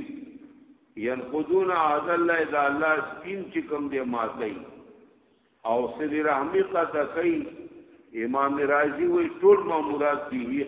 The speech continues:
قطع کوي. ویقطعون ما امر الله به ان یوصل. ځکه صلة الرحم بالاتباع لا بالابتداء مدخل کې وایي. او عائشہ رضی الله عنها وایي،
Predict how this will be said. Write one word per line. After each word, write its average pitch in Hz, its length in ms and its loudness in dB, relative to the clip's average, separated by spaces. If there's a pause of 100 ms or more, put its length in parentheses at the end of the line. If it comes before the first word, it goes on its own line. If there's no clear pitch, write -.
قطع 117 240 -4
کوي. 107 260 -6
ویقطعون 139 640 -2 (200)
ما 135 140 0
امر 127 260 -2
الله 117 520 -2
به 107 420 -6
ان 117 60 -6 (100)
یوصل. 101 440 -10 (800)
ځکه 151 360 -2
صلة 185 320 4 (120)
الرحم 156 600 0
بالاتباع 147 800 0
لا 143 220 2 (100)
بالابتداء 135 640 -4
مدخل 139 420 -4 (120)
کې 135 60 -8
وایي. 117 260 -2 (1120)
او 120 320 0
عائشہ 131 480 -2
رضی 139 240 0
الله 131 200 0
عنها 120 340 -2
وایي، 110 300 -2